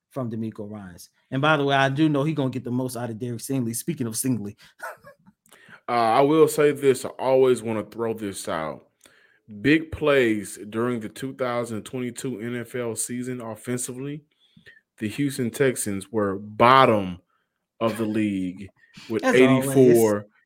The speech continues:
Speaker 2: big plays. I think when you look at this
Speaker 1: Mm.
Speaker 2: franchise moving forward offensively, something's gotta give.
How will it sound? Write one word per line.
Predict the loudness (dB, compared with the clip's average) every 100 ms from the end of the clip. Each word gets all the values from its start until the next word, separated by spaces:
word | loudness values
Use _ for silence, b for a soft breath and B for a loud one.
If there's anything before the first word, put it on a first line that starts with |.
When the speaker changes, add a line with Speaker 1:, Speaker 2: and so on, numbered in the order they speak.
| _ -4
Speaker 2:
big | -4 -2
plays. | -2 0 0 -2 -4
I | -4
think | 0 0 0
when | -2
you | -2
look | 0 0
at | -2
this | -6 -4
Speaker 1:
Mm. | 0
Speaker 2:
franchise | 0 0 0 0 -2
moving | -6 -10
forward | -12 -8 -4 -4
offensively, | -6 -8 -10 -10 -12 -14 _ _ _ _ _ _
something's | -4 0 0 -2 -8 -4
gotta | -2 -2 -4
give. | -8 -8 -8 -12